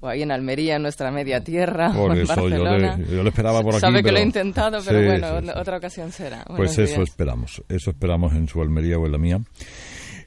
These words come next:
Speaker 2: Eh, le, ¿cómo está su familia? ¿Bien?
Speaker 1: Bien, bien,
Speaker 2: Bueno,
Speaker 1: bien.
Speaker 2: lo celebro.
Speaker 1: Gracias.
Speaker 2: Eh, de,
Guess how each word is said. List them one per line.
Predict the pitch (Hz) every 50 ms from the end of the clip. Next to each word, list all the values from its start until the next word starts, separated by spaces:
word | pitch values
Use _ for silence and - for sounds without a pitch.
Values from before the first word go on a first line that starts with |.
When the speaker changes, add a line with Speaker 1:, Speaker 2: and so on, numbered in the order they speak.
| - -
Speaker 2:
Eh, | - - 101 95 92 92 90 87 85 82
le, | 82 82 82 78 87 - -
¿cómo | - 113 104 92
está | - 117 98
su | 80 110
familia? | 82 92 107 113 110 107 95 90
¿Bien? | 101 117 127 110 - - - - - - 151 135
Speaker 1:
Bien, | 120 110 117 120 120 117
bien, | 117 113 113 113
Speaker 2:
Bueno, | - 107
Speaker 1:
bien. | 107 101 95 64
Speaker 2:
lo | 64 64
celebro. | - 76 73 71 65 - - - - - 131
Speaker 1:
Gracias. | 147 - - - - - - - -
Speaker 2:
Eh, | - 117 120 113 110 104 101 - - - 65 76 92 98 110 110
de, | 101 92 110 107 85 - 53 58 - 80